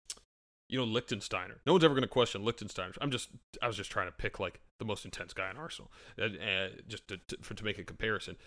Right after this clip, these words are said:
No one's ever gonna question his work ethic or his, y-, you know, what he's bringing to the field every time he steps on it. That, and I get that about Ozil just 'cause he, he shows his frustrations. But I think s-, I think soccer's a sport where everybody shows their frustrations.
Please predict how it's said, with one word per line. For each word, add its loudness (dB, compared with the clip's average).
No 6
one's 6
ever 6
gonna 2
question 2
his -4
work -2
ethic -4
or -6
his, -8
y-, -8
you -4
know, 0
what 0
he's -4
bringing 2
to -6
the -4
field -2
every -2
time -2
he -10
steps -6
on -4
it. -20
That, 4
and 0
I 6
get -2
that 2
about 0
Ozil 2
just -6
'cause -4
he, -4
he -2
shows -2
his -4
frustrations. -4
But -2
I 2
think -2
s-, -6
I -2
think -4
soccer's 0
a -2
sport -2
where -2
everybody 0
shows -2
their -10
frustrations. -14